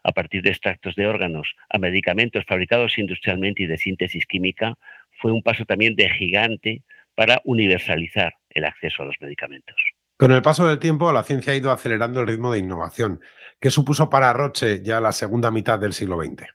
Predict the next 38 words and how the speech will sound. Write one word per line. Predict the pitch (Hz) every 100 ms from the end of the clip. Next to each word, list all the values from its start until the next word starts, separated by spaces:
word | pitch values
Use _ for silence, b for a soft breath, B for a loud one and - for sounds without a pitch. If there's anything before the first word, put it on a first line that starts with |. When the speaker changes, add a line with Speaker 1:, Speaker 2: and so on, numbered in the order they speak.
| B
Speaker 1:
La | -
segunda | 113 123 151
mitad | 147 131
del | 120
siglo | 127 107
veinte | 113 117 135 135 -
supuso | - - 104 123
un | 113
salto | 107 92
importante | 98 87 85 98 92 107 107 -
a | 107 110 -
intentar | 104 92 92 110 117
identificar, | 113 101 98 - - 92 -
intentar | 101 98 87 107
conocer | 113 101 90 104 95
mejor | 87 - 95 - B B B B B
la | 110 95
biología | 95 95 90 - 117 82 - _ -
molecular, | 92 92 - 98 104 -
las | 101 90
bases | 113 113 104
moleculares | 104 90 90 95 101 104 - _
de | - 87
las | 80 -
enfermedades. | 80 80 76 76 78 73 - - B B B B -
Eh, | 95 98 104
esto | 117 - 120
se | 117
produjo | 113 120 120
sobre | 117 113
todo | - 113
ya | 107 107
a |
partir | 92 85 107
de | 104
los | 85 -
años | 92 85
setenta, | - - 123 120 120 120